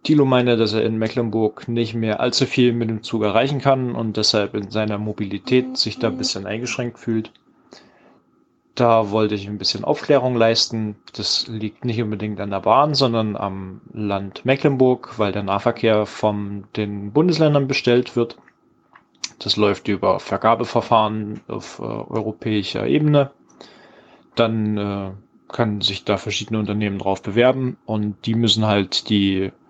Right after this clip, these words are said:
entsprechenden Anforderungen der Länder dann erfüllen. Und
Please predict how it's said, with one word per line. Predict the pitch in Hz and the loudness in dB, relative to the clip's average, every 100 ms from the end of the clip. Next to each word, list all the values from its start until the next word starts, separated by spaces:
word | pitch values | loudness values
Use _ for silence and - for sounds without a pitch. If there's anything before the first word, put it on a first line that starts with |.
| _ - - _ | _ -20 -20 _
entsprechenden | - 107 - 110 104 104 | -6 -6 0 0 2 2
Anforderungen | - 107 117 104 104 104 98 | 0 0 0 0 0 -4 -2
der | 107 | 0
Länder | 107 104 101 | 2 2 0
dann | 98 98 | -2 -4
erfüllen. | 101 - 104 101 107 _ _ _ _ _ _ _ _ _ _ _ - - - - - - - _ _ - | -8 -6 -6 -8 -12 _ _ _ _ _ _ _ _ _ _ _ -10 -10 -20 -20 -20 -20 -20 _ _ 0
Und | 117 110 107 - - - - | 2 2 -2 -6 -6 -6 -6